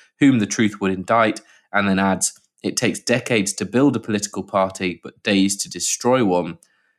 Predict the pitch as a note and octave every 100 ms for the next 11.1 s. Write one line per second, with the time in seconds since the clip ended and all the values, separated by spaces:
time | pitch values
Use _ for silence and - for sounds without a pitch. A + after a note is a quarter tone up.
0 | _ _ _ _ _ _ _ _ A#2+ D3
1 | C#3 - A#2 G2 G2 C3 B2 A2+ - C#3
2 | B2+ G#2+ G2 F#2+ F#2 F2+ - F2+ G#2 G2+
3 | F2+ - _ _ _ - A#2 A#2+ - -
4 | G2 G2 G2 F#2 G2 G2 F#2 F#2 G#2 F2
5 | F2+ G2+ G2+ F#2+ F#2+ F2 - F#2 F2+ F2+
6 | - F#2 G2+ F#2 F#2+ - F2+ E2+ - -
7 | G#2+ A#2 - - D2 E2+ E2+ D2 C2 -
8 | _ _ F2+ F#2 F#2+ F2 E2 F2 F2 -
9 | E2+ D#2+ - - _ _ _ _ F#2 F#2
10 | F2 D#2+ - - E2+ - F2 - E2+ E2
11 | A#2